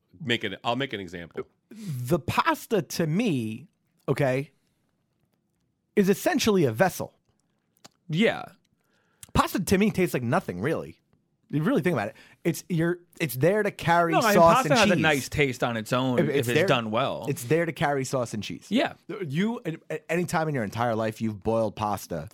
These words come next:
Speaker 3: Al,
Speaker 2: in
Speaker 3: your
Speaker 2: water.
Speaker 3: favorite pasta is, like,
Speaker 2: Garlic
Speaker 3: like,
Speaker 2: and
Speaker 3: ni-,
Speaker 2: olive oil,
Speaker 3: yeah, but it's
Speaker 2: 'cause I
Speaker 3: like
Speaker 2: like how
Speaker 3: ninety percent
Speaker 2: garlic
Speaker 3: the taste of pasta. <laughs>
Speaker 2: I mean, not really. I feel like you,
Speaker 3: I
Speaker 2: when you do that well, it tastes like garlic and olive oil and, you know,
Speaker 3: No, I, th-, I think
Speaker 2: parsley and
Speaker 3: you could
Speaker 2: basil, whatever
Speaker 3: definitely
Speaker 2: you're doing.
Speaker 3: taste a, a homemade, a great homemade pasta by itself. It's not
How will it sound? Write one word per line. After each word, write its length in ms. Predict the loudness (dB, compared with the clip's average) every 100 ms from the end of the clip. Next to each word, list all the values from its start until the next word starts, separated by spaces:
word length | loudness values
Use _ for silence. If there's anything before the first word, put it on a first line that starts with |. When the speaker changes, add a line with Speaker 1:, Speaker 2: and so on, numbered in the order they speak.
| -8
Speaker 3:
Al, 160 | -4 -2
Speaker 2:
in 80 | 0
Speaker 3:
your 120 | 2
Speaker 2:
water. 160 | 4
Speaker 3:
favorite 180 | 2 2
pasta 320 | 0 0 0 -2
is, 140 | -2
like, 160 | -2 -4 -12 -16 _ -2
Speaker 2:
Garlic 220 | 2 4
Speaker 3:
like, 180 | 4 4
Speaker 2:
and 100 | 4
Speaker 3:
ni-, 60 |
Speaker 2:
olive 140 | 4 4
oil, 100 | 4
Speaker 3:
yeah, 80 | 4
but 80 | 4
it's 80 |
Speaker 2:
'cause 100 | 2
I 40 | 4
Speaker 3:
like 120 | 4
Speaker 2:
like 20 |
how 40 | 4
Speaker 3:
ninety 140 | 4 2
percent 180 | 4 4
Speaker 2:
garlic 240 | 2 0
Speaker 3:
the 80 | 0
taste 160 | -2
of 100 | -4
pasta. 400 | -2 -4 -4 -10 -6
<laughs> 40 |
Speaker 2:
I 140 | -2 2
mean, 120 | 2
not 180 | 2 0 -2
really. 400 | -4 -4 -4 -2
I 100 | -4
feel 180 | -2 -2
like 180 | -2 2
you, 80 |
Speaker 3:
I 80 | 2
Speaker 2:
when 140 | 4 0
you 80 |
do 180 | -2 0
that 160 | 2 2
well, 340 | 2 0 0
it 120 | -2 0
tastes 260 | -2 0
like 200 | -2 -2
garlic 420 | -2 0 0 -2
and 100 | -2
olive 240 | -2 -2 0
oil 260 | -2 0 -2
and, 320 | -2 -2 -2
you 80 | -4
know, 180 | -6 -8 _ -8
Speaker 3:
No, 100 | -2
I, 120 | 0 0
th-, 60 | 2
I 40 | 2
think 40 |
Speaker 2:
parsley 180 | 2 0
and 80 | 0
Speaker 3:
you 60 | 0
could 100 | 2
Speaker 2:
basil, 140 | 2 2
whatever 40 |
Speaker 3:
definitely 180 | 2 2
Speaker 2:
you're 40 | 2
doing. 160 | 0
Speaker 3:
taste 160 | -2 -4
a, 80 | -8 -6
a 100 | -6
homemade, 540 | -4 -2 0 -2 -2 -4
a 40 |
great 300 | -4 -4 -4
homemade 340 | -4 -4 -4 -2
pasta 380 | -2 -2 -4
by 180 | -2 -2
itself. 440 | -4 -4 -4 -4 -8
It's 160 | -10
not 280 | -6 -4 -6